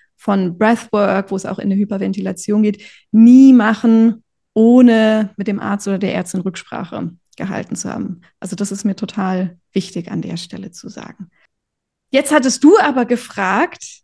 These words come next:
was kann ich denn für eine Übung machen? Was würde denn helfen, wenn ich das Gefühl hab, ich kann vielleicht nicht ganz so klar sehen, ich bin möglicherweise, das sind jetzt meine Worte, nicht so ganz bei mir.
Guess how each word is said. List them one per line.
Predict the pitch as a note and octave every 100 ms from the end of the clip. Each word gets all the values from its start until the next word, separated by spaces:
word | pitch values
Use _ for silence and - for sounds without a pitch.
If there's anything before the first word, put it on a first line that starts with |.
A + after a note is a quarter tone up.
| _ -
was | C4 -
kann | - C#4
ich | C4 B3+ -
denn | A#3+ B3
für | A#3+
eine | A#3+
Übung | A3+ C4 D#4+ F#4 F4 D4
machen? | F#3 G3 A3 G#3
Was | G3+ -
würde | A3+ A#3
denn | A3 G#3+
helfen, | G3 A#3 C#4+ E4 - A#3 A#3 C4 C4+ - _ _
wenn | A3 A3+
ich | A3+
das | A3+ -
Gefühl | A3 - B3+ A#3+
hab, | A#3+ A#3 _ _ _ _ _
ich | A3 - - _ -
kann | A#3+ A#3
vielleicht | A#3+ G#3 G#3+ A#3+
nicht | G#3+ A3
ganz | A3 A3+
so | G#3+
klar | G#3 - G#3 G3
sehen, | G3 B3 B3+ B3+ B3+ B3
ich | A3 -
bin | A3+ A3 G#3+ -
möglicherweise, | A3 A3+ G#3+ G#3+ F#3+ G#3+ A3 G#3
das | G3
sind | G#3
jetzt | G3 -
meine | G3+ G#3 A3 G#3+
Worte, | G#3 G3+ G#3
nicht | G3 -
so | G3
ganz | F#3+ F#3 F3
bei | - F#3+ G#3 A#3
mir. | A#3+ B3